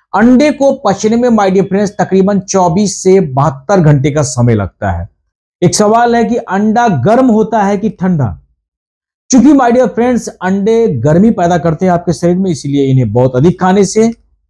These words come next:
आपको प्रॉब्लम भी हो सकती है, और ज्यादा खाओगे तो आपका पेट भी खराब हो सकता है।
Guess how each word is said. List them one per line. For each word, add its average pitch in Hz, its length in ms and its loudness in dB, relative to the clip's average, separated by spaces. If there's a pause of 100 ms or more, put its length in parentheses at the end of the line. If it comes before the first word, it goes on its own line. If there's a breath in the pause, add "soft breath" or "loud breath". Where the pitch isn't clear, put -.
(180)
आपको 135 220 0
प्रॉब्लम 143 400 2
भी 190 80 2
हो 190 100 4
सकती 196 360 -2
है, 240 260 0 (760)
और 175 520 2
ज्यादा 143 340 -2
खाओगे 190 420 -2
तो 208 120 -8
आपका 151 240 -6
पेट 151 380 -2
भी 175 140 0
खराब 123 420 -2
हो 110 80 -2
सकता 98 380 -2
है। 139 360 0